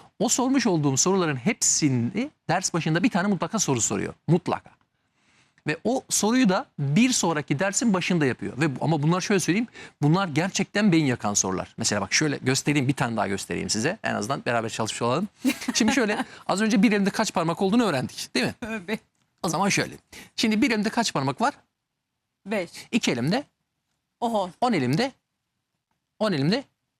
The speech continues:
Speaker 2: Yüz.
Speaker 1: Süper.
Speaker 2: Yüz.
Speaker 1: İşte ama on elimde yüz parmak.
Speaker 2: Ben bakıyorum öyle.
Speaker 1: On elimde yüz parmak yok.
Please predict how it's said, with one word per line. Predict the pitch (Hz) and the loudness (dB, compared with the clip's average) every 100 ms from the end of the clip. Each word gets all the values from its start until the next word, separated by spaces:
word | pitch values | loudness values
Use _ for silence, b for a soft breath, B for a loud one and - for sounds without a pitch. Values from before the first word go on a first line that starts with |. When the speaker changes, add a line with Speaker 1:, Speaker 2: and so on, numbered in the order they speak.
| _ _ _ - | _ _ _ 0
Speaker 2:
Yüz. | 247 208 - | 2 2 -4
Speaker 1:
Süper. | - 226 | 0 0
Speaker 2:
Yüz. | 240 - _ b b b b | 0 -8 _ b b b b
Speaker 1:
İşte | 196 - - - | -4 -4 -6 -6
ama | 175 151 | -4 -2
on | 190 | -2
elimde | 165 131 117 | -2 0 0
yüz | 151 - | 0 -2
parmak. | 113 269 | 0 0
Speaker 2:
Ben | 320 | 2
bakıyorum | 349 247 285 254 | 2 4 4 2
öyle. | 233 247 - | 2 0 0
Speaker 1:
On | 165 180 | -2 0
elimde | 160 143 | 2 2
yüz | 151 - | 2 0
parmak | 139 196 170 | 0 -2 -2
yok. | 101 - - | -4 -6 -20